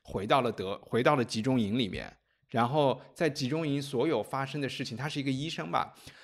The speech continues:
就是他明明是在杀死人，但是在这本小说里你就看到他在集中营里面在创造生命，然后他就创造出了很多很多生命，就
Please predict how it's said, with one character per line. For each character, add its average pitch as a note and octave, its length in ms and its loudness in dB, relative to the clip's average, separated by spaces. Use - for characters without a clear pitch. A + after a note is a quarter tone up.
就 D3+ 120 4
是 C3+ 160 4
他 D3+ 240 0
明 C3+ 200 4
明 C#3+ 120 2
是 C#3+ 200 -4
在 B2+ 160 0
杀 D#3 280 0
死 - 220 -6
人， D2+ 380 -10
但 C3+ 120 0
是 A#2 340 -2
在 C#3+ 180 -2
这 C#3+ 160 0
本 B2+ 120 0
小 A#2 160 -4
说 A#2 220 -4
里 A#2 100 -2
你 G#2+ 120 -4
就 G#2 120 -8
看 B2 240 -4
到 A#2 140 2
他 B2+ 160 -6
在 C3 100 -2
集 A2 220 -6
中 B2+ 180 -2
营 B2 140 -2
里 G#2+ 80 -2
面 G#2 160 -6
在 A2+ 140 -6
创 C3+ 280 -2
造 G#2 160 -4
生 F#2+ 160 -10
命， F2+ 240 -12
然 A#2 160 -4
后 A#2 180 0
他 B2 160 -8
就 B2 100 0
创 C3+ 240 -2
造 A#2 140 0
出 - 160 -10
了 G#2 140 0
很 F#2 180 -14
多 G#2+ 100 -6
很 G2+ 80 -10
多 G2+ 120 -12
生 - 160 -12
命， F#2+ 120 -12
就 G#2+ 220 -8